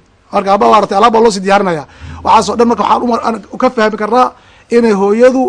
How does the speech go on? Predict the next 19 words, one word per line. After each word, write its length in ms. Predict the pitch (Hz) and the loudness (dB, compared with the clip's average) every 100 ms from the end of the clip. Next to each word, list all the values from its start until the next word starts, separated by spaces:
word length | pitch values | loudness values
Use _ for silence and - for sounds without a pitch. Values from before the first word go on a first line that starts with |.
| - | -4
xaggaas 460 | - 226 208 196 - | -4 0 2 0 -2
ay 220 | 185 160 - _ | -10 -10 -16 _
ku 100 | - | -4
badbaaday, 460 | 196 165 165 151 160 - - | -2 0 0 -2 -6 -10 -6
hooyada 220 | 190 196 | -2 0
ku 60 | 185 | 0
badbaaday. 440 | 156 139 135 139 - - - - - | -4 -4 -10 -12 -18 -20 -20 -20 -8
Walidaalika 380 | 175 240 226 - | 0 2 2 2
inta 260 | 302 - 226 - | 0 0 -2 -2
maaragtay 380 | 226 226 202 180 | 0 0 0 -4
saldhig 360 | - 185 233 190 - - - - - - | -6 -4 -4 -6 -12 -14 -14 -18 -14 -4
ama 160 | 190 | -2
markas, 580 | 196 190 247 226 - - _ _ _ _ _ | 0 2 2 0 -2 -18 _ _ _ _ _
ee, 280 | 170 190 196 202 | -6 -2 0 0
agoon 260 | 190 233 240 | 2 2 4
lagu 100 | 226 | 2
xa-, 160 | 208 | 0
lagu 160 | 196 220 | 0 0
xareeyo. 360 | 190 156 143 | 0 -4 -6